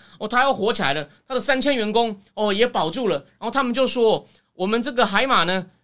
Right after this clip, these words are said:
现在准备呢每年要生产三十万辆车，然后你要扩展外销。目前初步的目的当然不是欧洲，是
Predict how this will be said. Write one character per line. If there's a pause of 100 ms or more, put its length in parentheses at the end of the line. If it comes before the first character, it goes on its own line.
(120)
现
在
准
备
呢
每
年
要
生
产
三
十
万
辆
车，
然
后
你
要
扩
展
外
销。
目
前
初
步
的
目
的
当
然
不
是
欧
洲， (240)
是